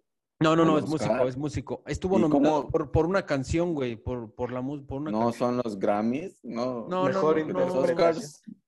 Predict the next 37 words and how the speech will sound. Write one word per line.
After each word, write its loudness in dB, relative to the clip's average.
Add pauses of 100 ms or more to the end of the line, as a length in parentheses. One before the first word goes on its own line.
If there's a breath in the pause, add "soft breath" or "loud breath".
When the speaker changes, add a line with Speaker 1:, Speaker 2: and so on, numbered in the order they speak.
(260)
Speaker 1:
No, -4
Speaker 2:
¿No 2
Speaker 1:
no, 0
Speaker 2:
los 2
Speaker 1:
no. -2
Speaker 2:
Oscars 0
son -4
de -2
cine? -6
Speaker 1:
No. -6
Speaker 3:
De 2
películas, 0
güey. -4
Speaker 1:
No, 0 (120)
sí, 0
Speaker 2:
Sí. 2
Speaker 1:
pero 0
te-, -4
pero -2
ese 2
güey -4
hizo -8
una -6
canción -8
para -4
una -8
película -8
que -16
ganó -8
un -6
Oscar -10
y, -14
y -8
el -8
güey -4
Speaker 2:
Ah, 0
Speaker 1:
estaba, -2